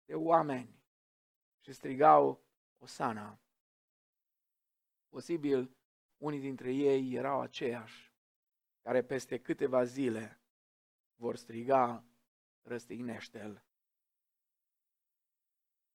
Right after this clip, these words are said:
De ce plânge <clears throat> Iisus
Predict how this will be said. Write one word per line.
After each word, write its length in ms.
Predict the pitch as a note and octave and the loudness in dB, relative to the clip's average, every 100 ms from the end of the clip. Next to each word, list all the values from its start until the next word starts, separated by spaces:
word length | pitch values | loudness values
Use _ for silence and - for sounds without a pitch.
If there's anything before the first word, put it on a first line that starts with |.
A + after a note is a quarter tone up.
| _ _ | _ _
De 140 | E3+ | -8
ce 160 | F3+ A3 | -6 -10
plânge 640 | - B2+ A2+ A2 G#2+ A2 _ _ _ | -4 -4 -2 -4 -6 -8 _ _ _
<clears throat> 300 | - G3+ B2+ | -10 -8 -8
Iisus 720 | B2+ A2+ - A2+ G#2 - - | -10 -12 -8 -8 -8 -14 -18